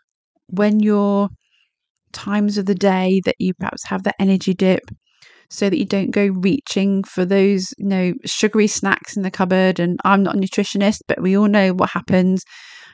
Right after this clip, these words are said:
You get hungry, you haven't per-, perhaps eaten lunch,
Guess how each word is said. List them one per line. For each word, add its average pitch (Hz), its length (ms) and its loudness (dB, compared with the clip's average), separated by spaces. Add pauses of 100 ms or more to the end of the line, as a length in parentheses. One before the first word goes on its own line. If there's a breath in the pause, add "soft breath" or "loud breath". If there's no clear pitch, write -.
You 190 120 0
get - 240 2
hungry, 190 600 2 (240 soft breath)
you 196 100 2
haven't 208 200 2
per-, 202 120 -2 (120)
perhaps - 260 -6
eaten 196 340 -2
lunch, - 460 -4